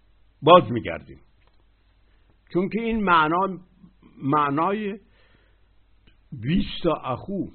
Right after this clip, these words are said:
فر اخو، اوستان اخوی، اینها رو بهتر می‌فهمیم. چرا؟ چون که اینجا این هره،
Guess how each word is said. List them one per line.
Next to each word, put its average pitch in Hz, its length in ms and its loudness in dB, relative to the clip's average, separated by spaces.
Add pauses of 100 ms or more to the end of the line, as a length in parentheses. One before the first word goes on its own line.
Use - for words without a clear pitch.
(2500)
فر 180 440 10
اخو، 139 420 -2 (1800)
اوستان 160 640 0
اخوی، 147 580 -6 (560)
اینها 147 340 -2
رو 196 220 -8 (120)
بهتر 151 340 -6
می‌فهمیم. 170 640 -6 (220)
چرا؟ 151 360 -4 (920)
چون 147 140 -2
که 160 120 -4
اینجا 165 600 -4 (1000)
این 156 180 -4
هره، 127 600 -6